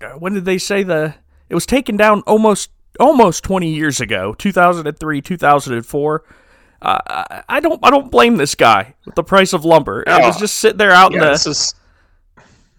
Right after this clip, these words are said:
Speaker 2: this is fair game.
Speaker 1: A sixty-three-year-old man was charged with felony theft, according to Akron police and court records.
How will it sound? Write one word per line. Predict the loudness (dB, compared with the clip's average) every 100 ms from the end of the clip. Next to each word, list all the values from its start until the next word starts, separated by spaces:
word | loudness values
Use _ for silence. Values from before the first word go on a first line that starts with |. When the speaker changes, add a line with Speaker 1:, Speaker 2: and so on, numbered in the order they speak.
| _
Speaker 2:
this | -16
is | -8
fair | -2 -2
game. | -2 -6 -8 _ _ _ _ _ _ _ _ _ _ _ -10
Speaker 1:
A |
sixty-three-year-old | -8 -8 -10 -10 -10 -6 -6 -2 0 -2 -2
man | -6 -6
was | -8 -10
charged | -8 -4 -4 -6
with | -12 -16
felony | -6 -2 -2 -4 -8
theft, | -10 -8 -4 -4 -8 -16
according | -20 -12 -10 -10 -12
to | -10
Akron | -8 -8 -10 -14
police | -12 -12 -12 -14
and |
court | -14 -12 -10
records. | -10 -12 -16 -20